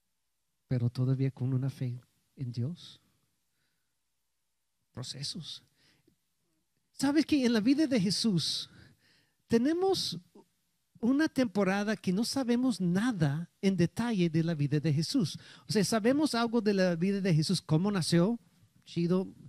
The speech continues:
No sabemos mucho hasta que tiene doce años, ¿verdad? En el templo, ahí está, y, este, está hablando con los líderes en el templo y los pa-, padres lo están buscando y buscan tres días y <laughs> lo encuentran allí, no sé. Es otra historia, ¿verdad?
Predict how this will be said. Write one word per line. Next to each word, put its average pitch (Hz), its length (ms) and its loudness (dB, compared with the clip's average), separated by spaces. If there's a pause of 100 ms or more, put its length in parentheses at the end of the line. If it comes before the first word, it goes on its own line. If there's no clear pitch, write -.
(220)
No 220 140 0
sabemos 233 520 -2
mucho 233 300 0
hasta 180 240 -2
que 160 140 0
tiene 170 300 0
doce 170 300 0
años, 147 380 -4
¿verdad? 190 300 -6
En 135 140 -2
el 127 100 -2
templo, 180 380 -4
ahí 156 140 0
está, 180 440 -4 (500)
y, 139 380 -2
este, 131 240 -4
está 151 200 -8
hablando 165 420 -2
con 165 260 -2
los 143 180 -2
líderes 156 420 2
en 156 100 0
el 135 80 -2
templo 160 500 0
y 120 180 0
los 117 200 -2
pa-, 120 260 -6
padres 143 400 -2
lo 139 100 0
están 147 240 -2
buscando 175 680 -2
y 120 240 -2 (420)
buscan 156 280 4
tres 143 160 2 (100)
días 190 380 2
y 135 140 0
<laughs> 113 120 -4
lo 165 60 0
encuentran - 500 -2
allí, 139 400 4
no 151 140 -2
sé. - 280 -8 (460)
Es 175 160 -4
otra 151 180 -4
historia, 139 460 0
¿verdad? 131 220 -2